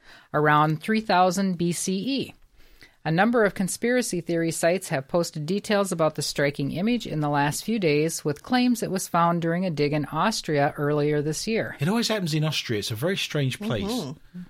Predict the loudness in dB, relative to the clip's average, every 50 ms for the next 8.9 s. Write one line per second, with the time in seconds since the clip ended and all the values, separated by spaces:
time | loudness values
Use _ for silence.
0 | -20 _ _ _ _ _ -20 -20 -20 -20 -20 -20 -20 -20 _ -2 0 2 2 2
1 | 4 2 2 2 2 0 2 2 2 4 6 6 4 4 2 -2 -2 -2 -2 -2
2 | -2 -2 -4 -4 -2 0 0 2 2 0 0 -2 0 0 0 0 -2 -2 -2 -2
3 | -2 -2 -4 -8 -6 -2 -2 0 0 -2 -2 -4 -6 -4 -2 -2 -2 -2 0 0
4 | 2 2 2 2 0 0 0 2 2 2 0 -4 -4 -2 -2 -2 0 0 0 0
5 | 2 2 2 2 2 0 0 0 0 0 0 -2 -2 -4 -4 -2 -2 0 2 2
6 | 2 2 2 2 2 2 0 0 0 -2 -4 -6 -2 0 2 2 2 2 0 -4
7 | -2 0 0 0 0 2 0 0 -2 -2 -2 -4 -4 -2 -4 -4 -4 -4 -4 -2
8 | -2 -2 -2 -4 -6 -6 -4 -2 -2 -2 -2 -4 -6 -8 -10 -12 -12 -12